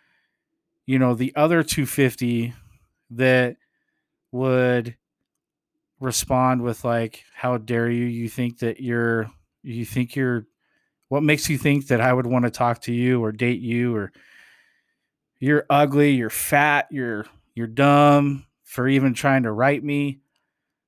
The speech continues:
Like, I'm talking, I have two fifty that say hi and are nice.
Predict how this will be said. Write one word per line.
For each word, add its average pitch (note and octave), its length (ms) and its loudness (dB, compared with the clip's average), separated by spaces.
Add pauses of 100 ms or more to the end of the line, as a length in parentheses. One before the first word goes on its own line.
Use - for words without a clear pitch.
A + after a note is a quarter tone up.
(920)
Like, A#2+ 180 -6
I'm E3 220 -2
talking, E3+ 580 -2 (840)
I C3 80 -2
have C3+ 160 0
two G3+ 200 -2
fifty E3 640 0 (140)
that C3 160 -6
say C3+ 240 -2
hi D#3 300 2
and B2+ 180 0
are B2 80 0
nice. C3 500 -2